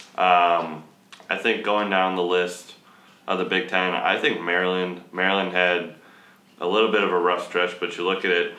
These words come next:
they really, they've only lost at Michigan and at Michigan State. So not, not terrible losses. Uh, I think they,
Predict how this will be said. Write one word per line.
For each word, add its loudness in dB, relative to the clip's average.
they 0
really, 2
they've -2
only -2
lost 0
at 4
Michigan -2
and -4
at -2
Michigan -8
State. -6
So -4
not, 2
not -2
terrible 2
losses. -2
Uh, 0
I -2
think -4
they, 0